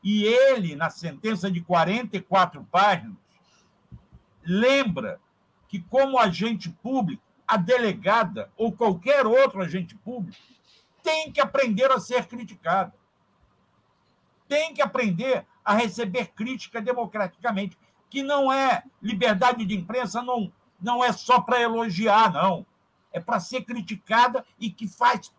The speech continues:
parte da liberdade de expressão defendida pela Constituição, o direito à crítica para que todos os cidadãos façam as suas avaliações.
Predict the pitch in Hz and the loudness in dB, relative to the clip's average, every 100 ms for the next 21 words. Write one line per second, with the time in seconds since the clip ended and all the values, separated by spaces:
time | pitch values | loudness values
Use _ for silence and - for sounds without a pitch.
0 | _ - 269 269 - _ - - _ _ | _ 2 6 4 2 _ -16 -16 _ _
1 | _ _ _ - 220 202 190 170 175 - | _ _ _ 0 2 4 2 0 -4 0
2 | 208 180 180 196 - 185 170 - 143 - | 0 0 -2 -6 -8 -6 -6 -2 -2 -4
3 | _ _ _ 185 180 170 - 220 214 170 | _ _ _ -4 -2 -6 -4 -2 -2 -2
4 | 180 165 - 151 - - 127 110 151 165 | -2 -2 -4 -12 -14 -16 -14 -12 -4 -4
5 | 175 _ _ _ _ - 208 180 247 226 | -6 _ _ _ _ -2 0 2 4 6
6 | 226 220 180 175 170 - 208 233 - - | 6 6 2 0 -2 2 0 0 -8 -10
7 | - 214 180 202 170 _ 240 240 247 247 | -6 -6 -6 -8 -12 _ 4 8 6 4
8 | 233 196 190 170 - 180 165 139 160 202 | -2 -4 -4 -6 -6 2 2 2 -2 -2
9 | - _ _ _ 214 202 214 - 220 208 | -8 _ _ _ 4 6 6 2 -4 -4
10 | 175 - 202 202 185 190 185 175 180 - | -4 -8 -6 -4 -2 0 0 0 0 -2
11 | - 98 - _ | -8 -16 -16 _